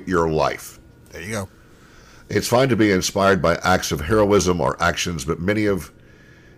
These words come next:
Speaker 1: uh, our great memories often come from, with, to, from just seeing a baffling or bad bit of human behavior. Uh, the truisms that guide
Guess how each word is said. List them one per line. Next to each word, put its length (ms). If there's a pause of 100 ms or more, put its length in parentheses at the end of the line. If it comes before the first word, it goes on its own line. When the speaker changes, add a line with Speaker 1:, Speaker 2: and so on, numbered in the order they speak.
(120)
Speaker 1:
uh, 60
our 240
great 260
memories 460
often 360
come 360
from, 360
with, 300
to, 160
from 160
just 240
seeing 400 (360)
a 120
baffling 720
or 160
bad 580
bit 320 (320)
of 200
human 300 (120)
behavior. 800 (1200)
Uh, 420
the 180
truisms 640
that 260
guide 420